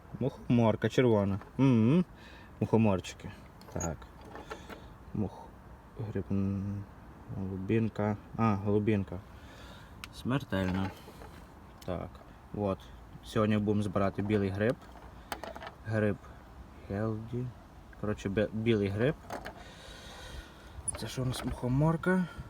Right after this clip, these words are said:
Смертельно небезпечний гриб. Ну і показує, які тут є птахи.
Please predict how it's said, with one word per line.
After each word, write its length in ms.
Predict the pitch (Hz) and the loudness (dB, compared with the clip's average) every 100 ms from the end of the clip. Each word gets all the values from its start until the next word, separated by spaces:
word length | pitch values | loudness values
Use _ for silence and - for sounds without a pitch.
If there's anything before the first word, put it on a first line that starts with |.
| - - - - | -12 -14 -18 -18
Смертельно 640 | - 117 110 - 135 160 151 | -4 0 0 4 6 6 4
небезпечний 880 | 123 135 147 - - 123 - 120 | 4 4 0 2 4 4 4 0
гриб. 280 | 110 101 98 - - - - - - - - - - - - - - - | 2 2 0 -2 -2 -6 -6 -6 -6 -14 -14 -16 -16 -16 -16 -16 -16 -6
Ну 280 | 175 202 214 | 0 6 8
і 260 | 170 165 156 - - - | 8 8 4 -4 -14 -6
показує, 340 | - 110 107 | 4 4 6
які 160 | 113 117 | 4 2
тут 180 | 101 107 | 2 0
є 60 | |
птахи. 480 | - 131 151 - 175 | 2 2 2 2 -4